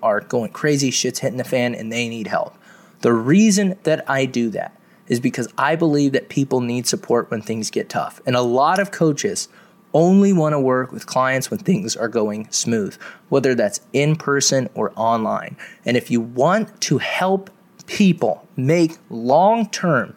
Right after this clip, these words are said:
lasting change behaviorally that will drive health for the rest of their life, you have to give a shit about the human being.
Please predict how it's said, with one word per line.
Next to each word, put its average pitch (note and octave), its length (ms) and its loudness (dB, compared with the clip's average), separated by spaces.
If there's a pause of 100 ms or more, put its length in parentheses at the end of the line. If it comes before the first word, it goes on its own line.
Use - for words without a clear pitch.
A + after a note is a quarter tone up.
lasting F#3 600 2
change C3+ 480 -2
behaviorally B2+ 720 0
that - 160 -10
will A#2+ 80 -4
drive C3 420 0 (260)
health E3 320 0
for A#3 160 -4
the G3+ 120 0
rest E3 420 0
of D#3 120 0
their C#3+ 200 2
life, A#2+ 400 -2 (360)
you A2 100 -2
have D3+ 260 -2
to B2 80 -2
give A#2+ 160 0
a A2 60 0
shit B2 240 0
about A2 260 0
the G#2 80 -6
human A2+ 320 -2
being. G2+ 320 -4